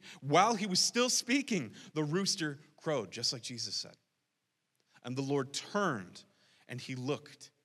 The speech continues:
at Peter." Do you know how busy of a scene this must have been? It's the middle of the night. These guys are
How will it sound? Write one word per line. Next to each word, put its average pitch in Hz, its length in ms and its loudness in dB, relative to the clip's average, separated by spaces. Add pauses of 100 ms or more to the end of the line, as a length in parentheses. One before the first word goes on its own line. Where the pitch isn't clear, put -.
(240)
at 117 160 -8
Peter." 101 360 -12 (3000)
Do 143 80 -6
you 165 60 -2
know 254 80 0
how 240 160 -4
busy 147 600 -4 (160)
of 123 160 -10
a 117 60 0
scene 135 480 -2
this 113 220 -2
must 131 180 -4
have 120 140 -12
been? 117 280 -8 (540)
It's - 120 -18
the 139 100 -6
middle 147 280 -2
of 127 140 -12
the 107 80 -8
night. 110 400 -10 (240)
These 117 140 -8
guys 165 180 -4
are 120 80 -10